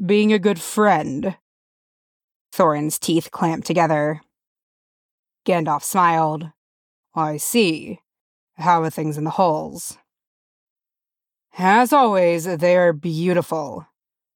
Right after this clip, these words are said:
Thorin said grudgingly, "and unchanging, and full of the dead. I long for the colors of Middle-earth, and spend as much time here as I can spare,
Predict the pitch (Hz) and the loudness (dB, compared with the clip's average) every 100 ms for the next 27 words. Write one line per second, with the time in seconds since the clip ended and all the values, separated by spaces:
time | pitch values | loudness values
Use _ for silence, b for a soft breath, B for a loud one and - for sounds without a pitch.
0 | - 208 175 160 160 165 156 175 175 170 | -4 0 2 0 -4 -6 -8 -8 -4 -4
1 | 156 156 151 151 151 180 - _ _ _ | -4 -6 -8 -10 -10 -12 -14 _ _ _
2 | _ - 180 175 175 170 185 240 247 202 | _ -6 -2 -2 -4 -2 0 0 0 0
3 | 185 185 175 180 180 _ - 196 185 165 | 0 -2 -2 -6 -10 _ -6 -2 -2 -4
4 | - - 202 214 214 - 196 190 160 156 | -8 -2 2 2 2 2 0 0 -2 -6
5 | 175 180 180 165 147 151 _ _ _ _ | -2 -2 -2 -4 -8 -12 _ _ _ _
6 | _ _ - 196 208 214 208 - 208 190 | _ _ 0 2 2 0 -4 0 0 2
7 | 185 180 165 180 175 185 175 160 - - | 0 -2 -2 -2 -2 -2 -2 -2 -8 -14
8 | - 196 - 214 208 214 196 202 - 196 | -6 -4 -2 0 0 0 -2 -4 -4 -4
9 | 175 165 190 180 170 156 160 147 - 185 | -4 -4 -2 -2 -2 -6 -8 -12 -6 -4
10 | 165 156 156 | -4 -6 -8